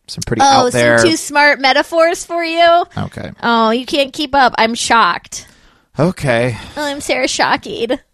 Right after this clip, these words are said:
Speaker 1: <laughs> You, why don't you like Sarah?
Speaker 2: 'Cause she's so, like,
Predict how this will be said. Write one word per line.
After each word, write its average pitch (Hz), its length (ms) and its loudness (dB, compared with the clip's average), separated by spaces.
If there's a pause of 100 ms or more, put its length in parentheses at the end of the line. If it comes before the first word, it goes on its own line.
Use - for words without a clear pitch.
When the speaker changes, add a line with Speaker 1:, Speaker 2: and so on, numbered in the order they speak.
(600)
Speaker 1:
<laughs> - 920 -4
You, 330 240 4
why 185 280 2
don't - 160 -6
you 330 80 -4
like 339 140 -2
Sarah? - 460 -4 (480)
Speaker 2:
'Cause 370 180 -6
she's 427 180 -4
so, 330 440 2
like, 302 320 0